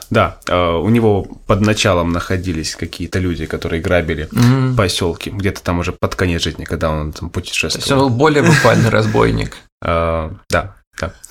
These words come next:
Speaker 1: Ну, и, э, это было нормально. То есть потом ведь указ вышел, э, о создании. Как раз это, э, ведь перекликается. Я думаю, Батай так удачно
Speaker 2: Мгм.
Speaker 1: нашёл всё это не
Speaker 2: Ему вообще
Speaker 1: случайно.
Speaker 2: очень повезло с Жилем де Ре.
Speaker 1: Да-да-да.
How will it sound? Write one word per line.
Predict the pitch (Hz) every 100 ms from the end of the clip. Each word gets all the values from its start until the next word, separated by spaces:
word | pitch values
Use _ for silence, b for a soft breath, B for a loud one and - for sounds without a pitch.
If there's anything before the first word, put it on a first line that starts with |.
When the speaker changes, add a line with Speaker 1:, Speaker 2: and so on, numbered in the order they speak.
| B B
Speaker 1:
Ну, | 147 190 170 127
и, | 120 135 127 127
э, | 120 110 101
это | 120 120
было | 117
нормально. | 117 127 101 82
То | 95
есть | -
потом | 110 104 107
ведь | 98 117
указ | - 92 -
вышел, | 110 - 92 80 -
э, | 87
о | 87 85 82
создании. | 87 95 95 95 90 64
Как | - -
раз | 110 - - -
это, | 98 92 95 87 -
э, | 85 90 87
ведь | 98 95 -
перекликается. | 113 110 123 120 95 87 -
Я | 90
думаю, | 95 92
Батай | 87 - 98
так | 90 92
удачно | 98 95 - - 98 B B B B B
Speaker 2:
Мгм. | 113 110 101 95 101
Speaker 1:
нашёл | 107 107 - 101 92 - _ -
всё | - 98
это | 92 95
не | 90 -
Speaker 2:
Ему | 113 104 165
вообще | 175 -
Speaker 1:
случайно. | 135 117
Speaker 2:
очень | 110 131
повезло | 131 117 117 117 113
с | - 120
Жилем | 110 110 110
де | 110
Ре. | 113
Speaker 1:
Да-да-да. | 107 107 104 -